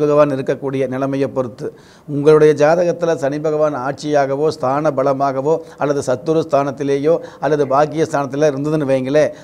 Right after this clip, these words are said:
அதற்கு தகுந்த மாதிரியான இதுல சொல்லப்படுகிற, இந்த நிகழ்ச்சியில சொல்லப்படுகிற பலாபலன்களுக்கு மேலான அதிகபட்சமான நன்மைகளை நிச்சயமாகவே அடைய முடியுங்கிற விஷயத்தை தெரிஞ்சுக்கலாம். தொழில் ரீதியான வகையில் இருக்கக்கூடிய போட்டி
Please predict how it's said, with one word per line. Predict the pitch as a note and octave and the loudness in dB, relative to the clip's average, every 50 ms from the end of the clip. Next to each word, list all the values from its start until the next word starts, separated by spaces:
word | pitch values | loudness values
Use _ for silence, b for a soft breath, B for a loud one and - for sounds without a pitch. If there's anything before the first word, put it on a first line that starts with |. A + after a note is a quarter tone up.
| B B C#3 C#3 | B B -2 0
அதற்கு | C#3+ D#3 D3+ C3+ D3+ C#3+ - C#3 | 2 2 0 0 -2 0 0 0
தகுந்த | C#3+ D3+ D#3+ D#3+ E3 D3+ D3 | -2 0 0 0 0 0 0
மாதிரியான | D3+ D3 C3+ C#3+ C#3 C#3 C#3+ C#3+ D3+ E3 F3 E3+ E3+ B B B - | 0 0 0 -2 -2 -2 -2 0 0 0 -2 -2 -4 B B B -2
இதுல | C#3 C#3+ C#3+ C#3+ B2+ - | 0 4 4 4 4 4
சொல்லப்படுகிற, | C3 C#3 D#3 D#3+ D#3+ D#3 D3 C#3+ C#3 C3+ C3+ C3 - - C#3+ | 2 2 4 2 4 4 2 2 4 4 4 2 2 0 0
இந்த | C3 C3+ C3 C3 | 0 2 2 2
நிகழ்ச்சியில | C3 D#3 D3+ D#3 F3+ E3+ D#3+ - | 0 -2 -2 2 4 4 4 4
சொல்லப்படுகிற | C#3 D3 D3+ C3+ C3 C#3+ C#3+ C#3+ C#3+ C#3+ C#3+ C3+ A#2+ | 2 2 2 2 2 0 0 2 2 2 2 2 2
பலாபலன்களுக்கு | B2+ C3+ C#3+ D3+ C#3+ C#3+ D3 C#3+ C#3+ C#3 C#3 C#3 C3+ C#3+ C#3 C3 B2+ C3 | 2 4 4 4 4 4 2 0 0 0 -2 -2 -2 -2 -4 -4 -4 -2
மேலான | C#3 C#3+ D3 D3+ D3+ D#3 D#3+ F3+ - - B B B B A#2 B2+ | 0 0 2 2 2 0 0 -4 -6 -8 B B B B -4 -2
அதிகபட்சமான | C3 C#3 D3+ D3+ D#3 - D3 C#3+ - - D3 D3 D3 D3 D#3+ E3 E3+ D3 C3+ | -2 -2 0 0 0 0 0 -4 -2 -2 -2 -2 0 -2 -2 -2 -2 -2 -2
நன்மைகளை | C3 C3+ C3+ C#3 C3+ B2 C3 C3+ C3+ B2+ B B B B - | -4 -6 -4 -4 -2 -2 -2 -2 -2 -4 B B B B -12
நிச்சயமாகவே | C3 A#2+ - D3 D3 D3 C#3+ C#3+ C#3+ C3+ B2+ C#3+ D#3+ D#3 B2 B2+ | -12 -10 -2 0 2 2 2 2 2 2 2 0 0 0 0 0
அடைய | C3 C3+ C#3 D3 C#3 C#3 | -2 -2 -2 -2 -2 -4
முடியுங்கிற | C#3 C3+ C#3+ C#3 C#3 C#3 C#3 C3 | -2 -2 -2 -2 -2 -2 -4 -4
விஷயத்தை | B2+ A#2 C3+ B2+ - D#3+ - - | -4 -6 -6 -6 -6 -6 -6 -4
தெரிஞ்சுக்கலாம். | C3+ B2+ C3 B2+ C3 B2+ C#3 C#3+ D3 D3 D3 B B B B B B - | -4 -6 -4 -4 -2 -2 0 0 0 0 -2 B B B B B B -2
தொழில் | C#3 D3 D#3 E3+ F3+ E3 D3+ | 0 2 2 2 0 0 0
ரீதியான | D3 D3 C#3 D3 D3 C#3+ C#3+ C#3 C3+ | -2 0 0 0 0 0 2 0 0
வகையில் | C3 C#3+ C#3+ C3+ | 0 0 0 0
இருக்கக்கூடிய | C3 B2+ D3 C3 C#3 C#3 C#3 C#3 C3+ - - | 0 -2 -4 -4 -2 -4 -2 -2 -4 -2 0
போட்டி | C3 D3 D3 D3 D#3 | 0 0 0 0 -2